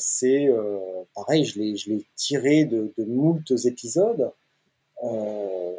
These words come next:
il y a plein de trucs. Euh, bah, évidemment, Stéphane m'a, m'a, m'a, m'a ouvert les yeux sur plein de trucs plutôt au niveau mental. Parce qu'en termes d'entraînement, on a,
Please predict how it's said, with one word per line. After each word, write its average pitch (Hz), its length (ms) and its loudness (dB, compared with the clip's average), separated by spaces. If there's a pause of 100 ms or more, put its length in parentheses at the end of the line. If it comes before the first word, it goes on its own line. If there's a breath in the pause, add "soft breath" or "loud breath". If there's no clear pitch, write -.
(180)
il 123 40 -4
y 123 40 6
a 117 40 4
plein 165 160 6
de 180 80 8
trucs. 240 380 -2
Euh, 120 380 2
bah, 104 140 -4
évidemment, 139 420 2
Stéphane 139 640 2
m'a, 110 80 0 (640)
m'a, 90 540 0 (100)
m'a, 95 40 -8 (200)
m'a 107 60 -4
ouvert 113 300 2
les 123 220 0
yeux 131 80 4
sur - 220 -4
plein 127 180 0
de 127 100 0
trucs 147 220 -8
plutôt 117 280 -2
au 113 80 2
niveau 113 280 -2
mental. 127 540 0 (580)
Parce - 120 -10
qu'en 120 140 -2
termes 127 240 2
d'entraînement, 123 640 2
on 127 80 2
a, 104 180 2